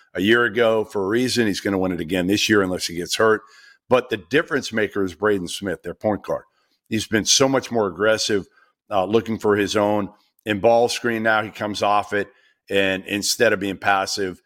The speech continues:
and, and maybe throwing it into Z-, Zach Edey, he, he's out there to shoot, and he's making them.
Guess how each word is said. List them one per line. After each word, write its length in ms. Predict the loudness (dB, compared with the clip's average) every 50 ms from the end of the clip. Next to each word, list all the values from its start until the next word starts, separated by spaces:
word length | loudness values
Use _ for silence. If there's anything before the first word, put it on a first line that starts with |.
| _ _ _ _ _ -6
and, 140 | -6 -6 -4
and 180 | -2 -2 0 2
maybe 240 | 2 2 2 0
throwing 340 | -2 0 0 0 0 0 0
it 40 | -2
into 220 | -2 -2 -4 -4
Z-, 300 | -4 -4 -6 -6 -8 -8
Zach 300 | -2 0 2 2 0 0
Edey, 280 | -4 -6 -4 -4 -4 -2
he, 200 | -2 -2 -2 -2
he's 260 | 0 0 0 2 2
out 220 | 2 2 2 0 -2
there 120 | -6 -6
to 80 | -4 -6
shoot, 320 | -10 -8 -8 -10 -12 -12 _ _ _ _ _ _ _ -8 -6
and 100 | -4 -4
he's 160 | -4 -4 -2
making 320 | 0 0 0 0 -4 -14
them. 140 | -16 -16 -20